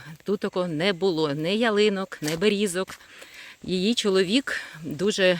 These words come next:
любить ялинки, то Світлана Володимирівна купила шишки в Новомосковському лісі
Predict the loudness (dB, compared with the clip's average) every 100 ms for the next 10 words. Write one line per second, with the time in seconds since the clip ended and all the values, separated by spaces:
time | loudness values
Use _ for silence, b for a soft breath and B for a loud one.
0 | -2 -2 -2 0 -2 -4 -10 -4 2 2
1 | 2 0 0 -2 -6 B B B -18 -2
2 | 0 2 0 0 2 2 2 2 2 2
3 | 2 0 2 2 0 -4 -8 -2 0 0
4 | -2 B B B -4 2 2 2 2 2
5 | 0 -4 -2 -2 -4 -4 -4 -4 -6 -4
6 | -2 -2 -2 0